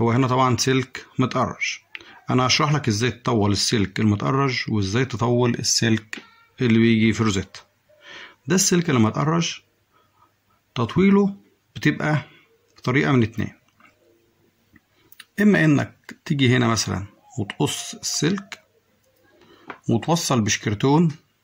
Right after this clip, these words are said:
سلك تاني طويل، يعني هتقص من هنا وهتوصل سلك تاني طويل بالطول اللي انت عايزه، بحيث ان انت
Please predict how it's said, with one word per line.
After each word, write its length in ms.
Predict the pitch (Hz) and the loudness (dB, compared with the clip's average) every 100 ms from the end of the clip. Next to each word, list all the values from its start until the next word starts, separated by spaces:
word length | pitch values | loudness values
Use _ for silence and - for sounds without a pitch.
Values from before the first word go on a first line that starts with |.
| _ | _
سلك 320 | - 151 147 113 | -4 -2 -2 -2
تاني 380 | 123 131 127 - - | 0 2 2 -2 -10
طويل، 280 | - 117 92 - | -2 0 0 -4
يعني 240 | 101 95 | -2 -2
هتقص 340 | 92 143 - 120 | -2 -4 -2 0
من 140 | 113 | 2
هنا 260 | 139 185 196 _ _ | 2 0 -2 _ _
وهتوصل 600 | 95 95 - 113 - 95 | -14 -8 -8 -6 -4 -4
سلك 260 | - 110 104 | -4 -6 -4
تاني 220 | 104 104 | -2 -2
طويل 440 | 104 104 143 185 - _ _ _ _ _ _ _ _ - - _ - - | -4 -2 -2 -2 -6 _ _ _ _ _ _ _ _ -20 -20 _ -14 -6
بالطول 280 | 127 - 120 | -4 0 2
اللي 120 | 113 | 2
انت 100 | 101 | 2
عايزه، 320 | 107 120 135 | 0 0 0
بحيث 360 | 127 113 190 143 | -2 0 0 2
ان 160 | 120 | 4
انت 340 | 131 131 135 | 2 0 -4